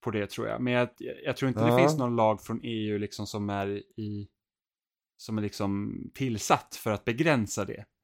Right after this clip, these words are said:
Speaker 1: Eh, men
Speaker 2: Okej.
Speaker 1: det har liksom varit på bordet. Och,
Speaker 2: Mm.
Speaker 1: och sen märkte väl folk att man kan ta mer pengar för skin som man faktiskt vet vad man köper.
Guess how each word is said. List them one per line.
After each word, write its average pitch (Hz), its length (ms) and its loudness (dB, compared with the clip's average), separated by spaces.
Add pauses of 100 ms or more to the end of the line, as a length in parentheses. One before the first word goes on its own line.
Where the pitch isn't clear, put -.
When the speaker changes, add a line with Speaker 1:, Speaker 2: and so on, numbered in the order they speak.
Speaker 1:
Eh, 95 1080 -10
men 107 400 2
Speaker 2:
Okej. 113 140 0
Speaker 1:
det 113 80 -2
har 110 100 0
liksom 110 240 -2
varit 123 220 2
på 110 60 -6
bordet. 101 400 -2 (1080)
Och, 101 500 -2 (240)
Speaker 2:
Mm. 113 120 -2
Speaker 1:
och 107 60 0
sen 117 140 2
märkte 113 260 2
väl 104 80 0
folk 104 240 0
att - 180 -4
man 110 120 0
kan 107 100 -2
ta 107 100 0
mer 127 180 2
pengar 101 300 -2
för 98 120 -10
skin 101 260 -4
som 104 120 -8
man 95 80 -4
faktiskt 95 260 -6
vet 95 120 -4
vad 98 60 -4
man 98 100 -2
köper. - 380 -4